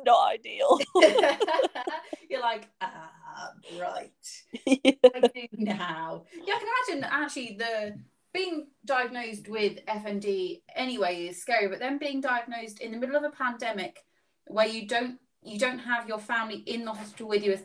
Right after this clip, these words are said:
Speaker 2: if that's where it's
Speaker 1: Mm.
Speaker 2: happening, that must have been a whole other level of kind of oh, like, I don't wanna say the word scary, but overwhelming.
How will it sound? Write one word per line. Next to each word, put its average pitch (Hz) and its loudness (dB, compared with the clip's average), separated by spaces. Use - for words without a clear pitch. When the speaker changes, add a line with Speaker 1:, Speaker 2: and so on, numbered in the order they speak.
Speaker 2:
if 208 -2
that's 208 4
where 196 4
it's - -6
Speaker 1:
Mm. 214 0
Speaker 2:
happening, 208 -2
that 285 6
must 254 -6
have 202 -14
been 202 -8
a 196 -6
whole 214 -8
other 196 2
level 190 -2
of 170 -4
kind 190 -8
of 175 -4
oh, 165 -4
like, - -2
I 208 -2
don't 302 2
wanna 349 2
say 349 -4
the 330 -2
word 339 0
scary, 180 -2
but 214 0
overwhelming. 196 -2